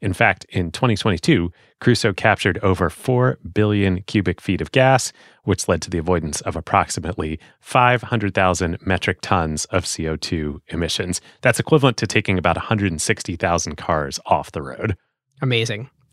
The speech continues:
Speaker 2: If you, your company, or your portfolio companies could use lower cost and more performant infrastructure for your A I workloads, go to crusoe cloud dot com slash acquired. That's C R U S O E cloud dot com slash acquired, or click the link in the show notes.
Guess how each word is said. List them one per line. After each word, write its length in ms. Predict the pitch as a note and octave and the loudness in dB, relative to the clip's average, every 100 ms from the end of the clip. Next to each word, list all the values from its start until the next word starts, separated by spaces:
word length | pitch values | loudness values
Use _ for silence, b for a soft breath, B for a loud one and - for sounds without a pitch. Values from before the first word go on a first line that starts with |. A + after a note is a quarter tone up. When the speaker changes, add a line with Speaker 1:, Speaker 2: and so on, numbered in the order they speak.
| _ _ | _ _
Speaker 2:
If 140 | D#3 - | -4 2
you, 140 | G#3 | 4
your 160 | G#3+ F3 | 4 4
company, 420 | F3 E3 F3 E3+ | 4 2 2 2
or 180 | E3 E3+ | 2 2
your 120 | D#3+ | 2
portfolio 420 | - D#3+ G3 F3+ | 2 0 2 2
companies 640 | C3+ C#3 B2+ A#2+ A#2+ - - | 2 0 -2 -2 -2 -4 -4
could 160 | - C3 | -2 0
use 220 | B2+ A#2+ | 0 0
lower 280 | A#2+ E3+ F#3 | 0 2 2
cost 380 | - D#3 C3+ A#2 | 4 4 2 -2
and 120 | A2+ | -2
more 180 | C3+ C#3 | 0 0
performant 460 | D3 D3 C3+ B2 | 0 0 2 2
infrastructure 560 | C3+ - C3 C3 - C3 | 0 -2 0 -2 0 -2
for 200 | - B2+ | 0 -2
your 400 | A#2+ E3 F#3 D#3 | 2 2 2 2
A 160 | B2 | 0
I 100 | G#2+ | 0
workloads, 640 | G#2+ G#2 - G#2+ G2 G2 - b b - | 0 -4 -4 -4 -4 -6 -10 b b -2
go 100 | C#3+ | 0
to 100 | A#2 | 0
crusoe 380 | - F3+ - D3 | 0 2 2 0
cloud 380 | D3+ C#3+ C3 | 4 4 4
dot 220 | B2 A#2 - | 2 0 0
com 360 | C3+ B2 A#2 - | -2 0 -2 -6
slash 340 | - B2+ A2 | -2 -2 -2
acquired. 460 | A#2 D#3 F3 F#3+ F#3+ b b | 2 4 4 2 -4 b b
That's 200 | - A2+ | -2 -2
C 240 | - - G3 | -2 2 4
R 100 | E3+ | 4
U 300 | C3+ C3+ C3 | 2 0 0
S 200 | D#3+ - | 0 2
O 120 | C3+ A#2+ | 2 0
E 100 | A2 | -2
cloud 340 | - A2+ G#2+ | 0 0 2
dot 200 | A2 G2+ | 0 0
com 240 | C3 A#2 | 0 0
slash 240 | - A#2 A#2 | 0 -2 0
acquired, 420 | - D3+ D#3+ E3+ | 2 2 2 2
or 120 | F3 D#3+ | 0 0
click 220 | E3 - | 0 0
the 80 | B2+ | -2
link 260 | F#2+ G2 | -4 -6
in 200 | G#2 F#2+ | -8 -8
the 80 | F#2+ | -6
show 180 | - F2+ | -6 -6
notes. 520 | E2 - - - | -10 -12 -10 -10